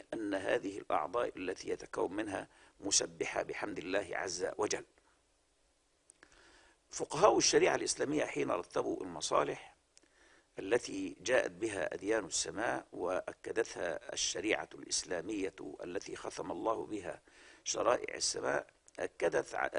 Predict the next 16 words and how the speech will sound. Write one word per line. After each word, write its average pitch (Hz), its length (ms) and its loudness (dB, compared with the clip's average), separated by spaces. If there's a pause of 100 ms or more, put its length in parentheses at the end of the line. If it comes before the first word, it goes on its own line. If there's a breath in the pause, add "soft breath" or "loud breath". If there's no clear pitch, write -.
(180)
رتبت 120 520 2
المصالح 139 640 4 (540 loud breath)
ترتيبا 156 800 2
جاء 156 360 4
في 82 720 -4 (640)
كتب 95 340 -2
الفقهاء - 720 0
ومؤلفاتهم. 120 1080 -4 (640 loud breath)
آه، 80 800 0 (300)
آه، - 260 0
كان 135 340 4
فيما 113 300 -2
مضى 135 360 4
بيرتب 101 800 -2
كالتالي: 95 640 -2
يبدأ، 123 320 2